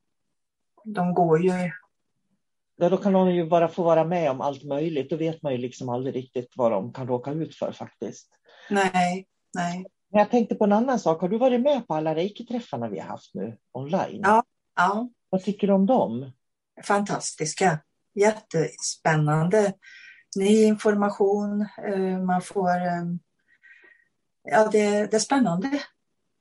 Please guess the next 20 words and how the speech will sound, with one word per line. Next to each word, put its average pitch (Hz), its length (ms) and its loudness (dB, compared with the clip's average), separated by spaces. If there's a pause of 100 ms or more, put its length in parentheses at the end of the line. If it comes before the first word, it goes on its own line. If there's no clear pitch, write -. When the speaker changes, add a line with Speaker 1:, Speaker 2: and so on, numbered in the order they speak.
Speaker 2:
Ja. 220 480 0 (240)
Speaker 1:
Höra 196 240 4
alla 220 260 4
andra, 202 360 -2 (260)
men 220 220 -4
andra 180 380 0
berätta 208 420 -2
lite 214 240 -4
grann 202 420 -2
och 202 340 0 (520)
vi 196 240 -2
får 180 260 -2
ju 180 120 -2
ny 170 200 -2
information 170 800 -4
och 165 160 -2
sen 165 160 0
att 156 140 0
man 156 200 0
träffas. 202 640 0